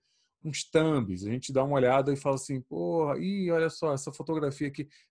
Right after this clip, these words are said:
ficou ruim isso, não ficou?" Aí depois você vai tirar a prova. E é mais fácil a gente chegar ali no, no cangote de quem tá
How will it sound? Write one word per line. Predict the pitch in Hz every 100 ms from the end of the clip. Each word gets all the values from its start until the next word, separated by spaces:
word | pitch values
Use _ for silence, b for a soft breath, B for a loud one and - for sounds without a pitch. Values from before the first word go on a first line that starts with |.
| _
ficou | - 175
ruim | 127 180 190
isso, | 190 -
não | 151
ficou?" | 139 143 185 180 117
Aí | 127
depois | 143 151 156
você | 160
vai | 160
tirar | 170 165
a |
prova. | 165 139 143 113 104 - _ _ _ _
E | 196
é | 214
mais | 240 240
fácil | - 160 139 151
a |
gente | 143 139
chegar | - 139 123 151
ali | 143 127 131
no, | 120 107
no | 107
cangote | 107 127 101 113 113 120
de | 104
quem | - 104
tá | 113 104 92